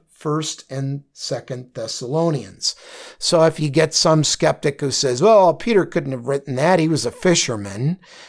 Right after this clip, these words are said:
Well, Silas perhaps, uh, had a better, uh, understanding of Greek grammar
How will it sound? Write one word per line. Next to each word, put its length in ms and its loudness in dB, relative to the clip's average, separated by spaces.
Well, 260 2
Silas 640 2
perhaps, 600 0
uh, 140 -4
had 300 -2
a 40 0
better, 600 2
uh, 200 -14
understanding 960 0
of 400 -6
Greek 580 -2
grammar 800 -6